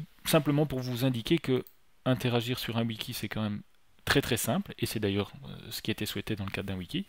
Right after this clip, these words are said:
donc avoir un outil qui permet de faciliter la coopération et, et les modifications.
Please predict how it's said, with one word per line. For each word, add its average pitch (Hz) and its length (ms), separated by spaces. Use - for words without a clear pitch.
donc 135 100
avoir 104 220
un 101 100
outil 104 200
qui 110 120
permet 101 300
de 95 160
faciliter - 460
la 104 100
coopération 104 800
et, 113 220
et 113 100
les 107 100
modifications. 98 680